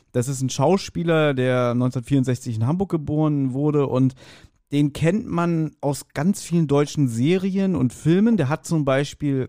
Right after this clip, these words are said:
in dem Film Wie die Karnickel die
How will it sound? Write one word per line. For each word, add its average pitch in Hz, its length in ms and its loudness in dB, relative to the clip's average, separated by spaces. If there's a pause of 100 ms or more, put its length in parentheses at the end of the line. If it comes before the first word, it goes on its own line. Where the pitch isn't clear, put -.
(140)
in 131 200 0
dem 131 200 2
Film 156 500 2 (400)
Wie 135 220 -4
die 175 100 0
Karnickel 160 560 2
die 135 400 0